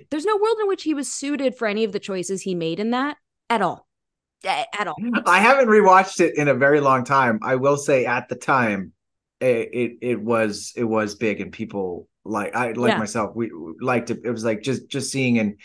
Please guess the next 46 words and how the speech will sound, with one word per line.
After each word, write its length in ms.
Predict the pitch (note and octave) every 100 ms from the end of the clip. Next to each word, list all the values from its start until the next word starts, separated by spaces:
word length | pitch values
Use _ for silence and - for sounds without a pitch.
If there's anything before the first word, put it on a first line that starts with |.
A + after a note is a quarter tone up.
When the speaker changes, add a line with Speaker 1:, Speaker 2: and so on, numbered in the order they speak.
| - _ _ -
Speaker 2:
apparently 580 | G#2+ - C#3+ D3+ A#2+ A2+
a, 260 | G#2+ G#2
a 40 | G#2
camera 380 | - B2 A#2 A#2
attached 440 | A#2 A#2+ A#2+ -
to 100 | A#2
an 80 | G#2+
arrow 380 | A#2+ A#2 F#2+ F#2+
was 260 | F#2+ F#2
enough. 400 | A2 B2 B2 - -
Speaker 1:
I 180 | G#3 B2+
Speaker 2:
It 60 | -
was 220 | G#2+ G#2
very 300 | - A2+ A#2
exciting. 400 | A2+ - B2+ A#2
Speaker 1:
Fair. 320 | G#3 B3 D#3+ -
Reasonable. 720 | G#3 D4+ G#4 A#4 G#3 - _ _
I 100 | A3+
get 240 | B3 D4
it. 160 | E3+ -
And, 380 | G3+ G3 F#3+ -
uh, 220 | - D3 F#3
like, 260 | G3+ - _ _ - _ _ _ D4+
and 240 | D4+ C4+
the 120 | C#4+
concept 580 | C#4 - E4 F#4+ F4+ F4
of 100 | D4
Kevin 320 | - B3 A#3+
Costner, 560 | A#3 G3+ F#3+ - G3 F#3 -
eh, 140 | G#3+
'cause 160 | A3+ A#3
as 100 | C#4+
I 40 |
was 120 | E4 G#3+
watching 320 | G3+ G3+ G#3
this, 160 | F3+
and 60 | G#3
you 60 | G3+
watch 200 | C4 C4
him 100 | G#3+
swing 360 | - G#3+ A3
around 240 | G#3 G3 F#3+
on 140 | E3+
ropes 320 | E3 D#3+ -
a 40 | D#3+
bunch. 400 | C3+ - -